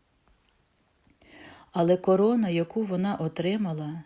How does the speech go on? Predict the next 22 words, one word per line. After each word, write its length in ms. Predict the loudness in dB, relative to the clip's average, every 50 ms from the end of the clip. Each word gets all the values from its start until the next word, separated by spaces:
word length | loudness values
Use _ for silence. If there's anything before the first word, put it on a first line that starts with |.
| _ _ -4
не 240 | -2 -2 -2 -2
із 400 | -4 -4 -6 -4 -4 -2 -4 -2
золота 460 | -2 -4 -4 -4 -4 -6 -6 -6 -6 -4
і 160 | -4 -4 -2
самоцвітів. 960 | -2 -2 -2 -2 -4 -4 -6 -6 -8 -8 -6 -6 -6 -8 -10 -12 -16 -18 -18 -20 _ _ _ _ _ _ _ _ _ -20 -20 _ _
Вона 280 | -6 -2 0 2 2 2
є 160 | 2 2 0
складена 760 | 0 -2 -4 -6 -4 -2 0 0 0 -2 -2 -4 -4 -4 -4
з 160 | -6 -8 -12 -10
чеснот. 720 | -8 -8 -6 -6 -8 -8 -8 -8 -8 -8 -10 -12 -18 -20 _ _ _ _ _ _ _ _ _ _ _ _ _ _ _ _ _ _ _ _ _ _ _ _ _
З 200 | -12 -12 -10 -6
чеснот, 720 | -4 -4 -2 -2 -2 -2 -2 0 0 2 0 0 -2 -4 -4
якими 500 | -2 0 0 0 2 2 2 4 4 2
прикрасила 800 | 0 0 0 0 0 0 2 2 2 2 2 0 0 -2 -2 -2
себе 380 | -4 -2 -4 -4 -2 -2 -2 -2
Марія 600 | 0 0 0 -2 -2 -2 -2 -2 -2 -4 -4 -6 -8 -12 -18 -20 -16 -8
у 140 | -4 -4 -2
вірній 500 | -2 0 0 0 0 2 2 2 2 0
співпраці 840 | -2 -2 -2 -2 -2 -2 -2 0 0 2 2 2 0 -2 -4 -4 -4
із 220 | -4 -4 -6 -6
Божою 580 | -4 -2 0 0 0 -2 -2 -4 -4 -2 -4 -2
ласкою. 720 | -2 -4 -4 -4 -6 -8 -10 -10 -10 -10 -10 -10 -10